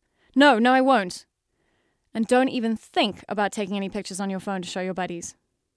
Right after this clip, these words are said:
She looks around at the tunnel with the graffiti that grows on bare walls in the city like plaque. The weight of the pre-dawn darkness,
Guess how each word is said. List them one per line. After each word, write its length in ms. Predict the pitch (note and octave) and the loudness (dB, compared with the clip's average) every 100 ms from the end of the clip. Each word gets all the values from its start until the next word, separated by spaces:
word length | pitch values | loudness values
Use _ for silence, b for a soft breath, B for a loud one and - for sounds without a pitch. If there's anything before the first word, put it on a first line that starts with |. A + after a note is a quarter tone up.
| _ _ _ _ _ _ _ _ _ | _ _ _ _ _ _ _ _ _
She 160 | - B3 | -8 -2
looks 200 | B3 A#3+ | 0 0
around 300 | B3+ A#3+ B3 | 0 2 2
at 80 | A#3 | -2
the 60 | |
tunnel 340 | A#3 A#3 G3+ F#3 | -4 -4 -4 -4
with 120 | F#3 | -8
the 60 | F#3 | -8
graffiti 500 | G#3+ - A#3 A#3+ A3+ | -8 -6 -6 -4 -6
that 140 | G#3+ | -4
grows 320 | G#3 G#3 A3 | -2 0 0
on 140 | G#3 F#3+ | -2 -2
bare 280 | G#3 G#3+ | 0 0
walls 380 | G#3 G#3 G#3 A3 | 0 -2 -2 -4
in 100 | F#3+ | -6
the 60 | F#3 | -6
city 260 | - G#3 | -6 -6
like 240 | G3 G3 - | -4 -6 -6
plaque. 500 | G#3+ G3 F#3 _ _ _ _ _ _ _ _ | -6 -6 -6 _ _ _ _ _ _ _ _
The 100 | G#3 | -6
weight 340 | F#3+ G3+ - G3+ | -2 -2 -2 -8
of 120 | F3 | -14
the 60 | |
pre-dawn 460 | - G3+ G3+ G3 G3 | -10 -8 -6 -4 -4
darkness, 640 | G3 F#3+ G#3 G3 - - | -2 -4 -6 -12 -12 -18